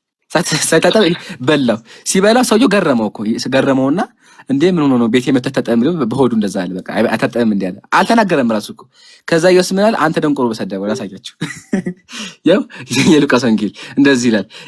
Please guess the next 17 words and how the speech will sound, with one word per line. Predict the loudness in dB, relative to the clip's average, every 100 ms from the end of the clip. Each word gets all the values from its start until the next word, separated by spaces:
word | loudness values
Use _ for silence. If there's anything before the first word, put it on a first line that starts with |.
| 0
ይህንን | 4 6 6 4
ሲናገር | 4 4 2 0 2
አንድ | 2 2 0
ፈሪሳዊ | 0 0 2 2 4 2 0 _ _ -4
ይበላ | 0 2 4 2
ዘንድ | 2 2 2
ምሳ | 0 -2
ጋበዘው። | -2 -4 -8 -10 -16 _ _ _ _ _ -4
ምሳ | 0 2
ሊበላ | 2 4
ወሰደው | 2 0 -2
ቤቱ። | -4 -6 -14 _ _ _ 0
ከዛ | 2 0
ሰ-፣ | -2 -8 _ _ -20 -4
ከምሳ | 0 2 4 4
በፊት | 4 2 2
አስቀድሞ | 0 -2 -2 0